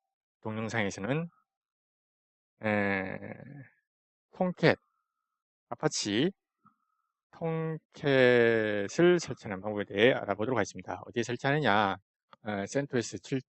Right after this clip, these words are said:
점 대에, 센토에스 칠 점 대 리눅스에 설치를 해볼 겁니다. 뭐 설치라고 해서 뭐 거창한 거 없어요. 그냥 바이너리 파일 받아가지고 풀면 끝입니다. 음, 그것에 대해 알아보도록 할게요.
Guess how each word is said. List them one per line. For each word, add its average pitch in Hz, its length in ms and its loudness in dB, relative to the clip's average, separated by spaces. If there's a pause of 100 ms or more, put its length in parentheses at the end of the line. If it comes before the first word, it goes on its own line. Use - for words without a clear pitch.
(140)
점 139 280 0
대에, 101 800 0 (960)
센토에스 127 880 2 (880)
칠 156 260 0 (220)
점 147 340 2
대 98 180 2
리눅스에 104 800 0
설치를 110 640 -10
해볼 117 180 -2
겁니다. 95 480 -6 (460)
뭐 98 80 -12
설치라고 175 440 2
해서 123 380 4
뭐 101 180 2 (340)
거창한 151 340 -4
거 135 60 4
없어요. 117 540 0 (360)
그냥 107 360 -2
바이너리 127 380 4
파일 107 280 4
받아가지고 117 680 0 (120)
풀면 175 260 -6
끝입니다. - 520 -12 (380)
음, 104 60 -14 (1200)
그것에 110 280 -4
대해 98 240 2
알아보도록 101 420 0
할게요. 101 640 0